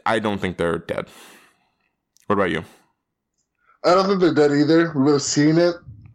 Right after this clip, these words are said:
Speaker 2: You know, they're pretty much really important characters at this point in time, so we would have seen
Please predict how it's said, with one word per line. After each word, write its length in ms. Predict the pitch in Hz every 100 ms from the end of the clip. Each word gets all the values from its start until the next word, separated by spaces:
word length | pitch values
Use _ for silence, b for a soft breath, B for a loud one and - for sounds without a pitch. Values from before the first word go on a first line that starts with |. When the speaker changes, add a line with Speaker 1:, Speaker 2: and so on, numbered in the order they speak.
| _ _ _ _ _ _ -
Speaker 2:
You 180 | 131
know, 140 | 127 113
they're 180 | 117 117
pretty 360 | - 147 135
much 280 | 123 117 -
really 360 | 113 110 113 110
important 500 | 104 - 110 110 101
characters 400 | 104 104 98 110
at 100 | 95
this 140 | 101
point 240 | - 104
in 80 | 98
time, 320 | 90 95 98
so 180 | 98 98
we 180 | 95 101
would 140 | 104
have 100 | 104
seen 520 | 101 - 110 110 104